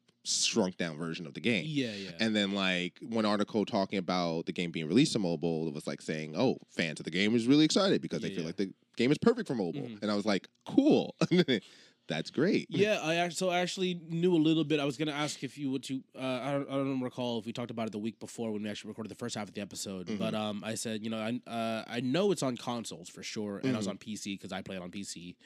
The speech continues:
Speaker 1: Yeah.
Speaker 2: Um, and I knew about the mobile ports. I don't think I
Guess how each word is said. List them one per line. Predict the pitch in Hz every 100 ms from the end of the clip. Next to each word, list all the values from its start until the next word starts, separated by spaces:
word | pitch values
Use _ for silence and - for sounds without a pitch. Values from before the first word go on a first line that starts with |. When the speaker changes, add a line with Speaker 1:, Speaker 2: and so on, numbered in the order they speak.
| -
Speaker 1:
Yeah. | 95 85 - _
Speaker 2:
Um, | 117 113 110 107 - _ _
and | - 127
I |
knew | 120 156 185
about | 147 123
the |
mobile | 113 98
ports. | 95 101 -
I | 113
don't | 113
think |
I | 110